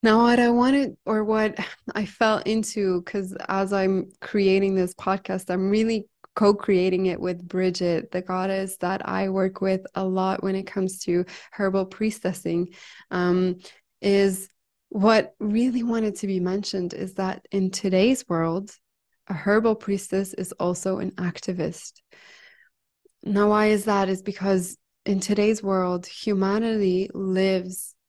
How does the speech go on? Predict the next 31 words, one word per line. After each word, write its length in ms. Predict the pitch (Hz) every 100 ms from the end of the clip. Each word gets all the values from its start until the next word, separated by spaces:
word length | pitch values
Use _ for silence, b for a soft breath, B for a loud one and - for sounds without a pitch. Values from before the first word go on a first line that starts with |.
| _
in 520 | 190 190 190 185 190 190
this 380 | 185 185 180
belief 520 | - 190 185 214 190 185
in 140 | 180
the 60 | 180
mainstream 840 | 180 190 196 - 180 165 180 185 _ _ _ _ _ _ -
that 300 | 180 180 -
human 720 | - 214 233 233 180 180 208 _ _ _ _ 196
is 100 | -
separate 760 | - 208 202 202 180 180 - _ _
from 500 | - 190 175 175 175 _ -
nature, 680 | 175 180 175 - 175 180 - B B B -
that 140 | -
human 340 | - 226 226
is 160 | 214 202
looking 420 | 202 196 202 - -
in 360 | 190 180 180 180 B -
on 200 | 185 180
nature. 380 | 180 180 185 170
And 160 | 190 196
we 120 | 202
have 480 | 170 240 240 226 -
the 100 | -
Industrial 560 | 196 190 190 - 196
Revolution 640 | 185 185 180 180 185 196 185
to 160 | 190
thank 340 | 185 180 180 180
for 200 | 220 226
that. 260 | 247 311 - B B -
We 80 | 185
have 340 | 185 185 185